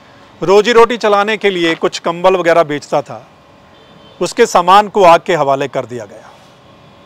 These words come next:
ये किसी एक धर्म से संबंधित हो सकता है, दूसरे धर्म से संबंधित लोगों की दुकानों को भी नुकसान पहुंचाया गया,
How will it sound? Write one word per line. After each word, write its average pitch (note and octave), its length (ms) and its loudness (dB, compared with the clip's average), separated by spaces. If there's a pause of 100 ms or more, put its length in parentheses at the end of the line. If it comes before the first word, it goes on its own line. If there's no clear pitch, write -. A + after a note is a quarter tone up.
(2250)
ये - 80 -4
किसी G3 300 -2
एक G#3 260 2 (180)
धर्म E3 240 2
से F#3 180 0
संबंधित D#3+ 520 -4
हो A3 100 0
सकता - 280 -6
है, G#2 120 -16 (1400)
दूसरे B3 480 4
धर्म F3+ 280 0
से B3+ 180 2
संबंधित G#3+ 540 0
लोगों G#3 360 2
की G#3 340 -4 (320)
दुकानों G3 520 2
को G3+ 220 2
भी A#3+ 120 2
नुकसान A#3 340 2
पहुंचाया D#3+ 440 0
गया, G#2 220 -16